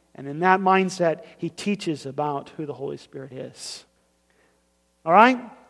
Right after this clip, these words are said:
That's what I want to do for us this morning and to consider. I am, to be fair, thrilled. Thrilled we're in Romans chapter eight.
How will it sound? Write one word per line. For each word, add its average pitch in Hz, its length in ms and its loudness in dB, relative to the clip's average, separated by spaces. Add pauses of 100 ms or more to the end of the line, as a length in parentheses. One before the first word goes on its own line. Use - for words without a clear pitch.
That's 202 320 6
what 196 140 6
I 175 80 6
want 170 200 0
to 160 60 -6
do 156 160 -2
for 151 220 -2
us 131 200 -10
this - 260 -10
morning 147 380 -8 (240)
and 160 180 -6
to - 60 -14
consider. 147 500 -6
I 196 240 8
am, 233 460 6 (520)
to 208 80 -6
be 185 120 -2
fair, 214 540 10 (580)
thrilled. 220 840 6 (1120)
Thrilled 208 680 10
we're 175 180 6
in 160 100 -2
Romans 160 360 2
chapter 147 460 -2
eight. 127 420 -10